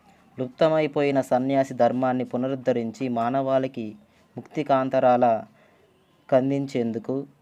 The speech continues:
ఈయన శ్రీపాద వల్లభుడిగా, శ్రీ నృసింహ సరస్వతిగా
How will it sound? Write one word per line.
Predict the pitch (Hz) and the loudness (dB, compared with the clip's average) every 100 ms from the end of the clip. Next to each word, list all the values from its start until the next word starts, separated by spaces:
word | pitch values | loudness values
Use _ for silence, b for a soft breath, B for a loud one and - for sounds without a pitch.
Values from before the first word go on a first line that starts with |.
| _ - | _ -2
ఈయన | 135 139 117 101 - - | 0 2 0 -4 -14 -6
శ్రీపాద | 139 151 151 147 | -4 2 4 6
వల్లభుడిగా, | 143 123 123 120 120 113 120 127 - | 6 4 2 0 -2 0 -2 -2 -8
శ్రీ | 143 135 | -2 -2
నృసింహ | 120 123 156 147 | -2 -6 -8 -8
సరస్వతిగా | 143 127 123 - 131 127 123 113 107 | -4 -2 -4 -4 -4 -2 0 0 -2